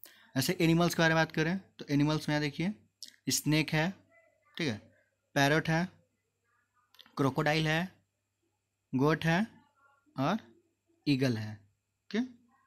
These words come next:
थिंग्स, अगर वस्तुओं की बात करें, चीज़ों में, तो कौन कौन से हैं? गेट, ठीक है, चेयर,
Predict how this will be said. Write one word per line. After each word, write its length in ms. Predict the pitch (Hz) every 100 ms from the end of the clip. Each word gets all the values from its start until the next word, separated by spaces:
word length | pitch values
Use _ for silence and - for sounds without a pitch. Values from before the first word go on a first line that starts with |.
| _ _ - _ -
थिंग्स, 420 | 160 170 - - - _ _ _ -
अगर 200 | 131 127 -
वस्तुओं 320 | 135 127 151
की 60 | 143
बात 140 | 135
करें, 140 | 143 139
चीज़ों 280 | 143 143
में, 120 | 147 139
तो 80 |
कौन 180 | 135 143
कौन 160 | 139 143
से 140 | 143
हैं? 120 | 160 190 - - -
गेट, 360 | 123 143 170 - - _ _ _ _ _ -
ठीक 120 | 170
है, 140 | 113 - -
चेयर, 500 | 151 147 147 156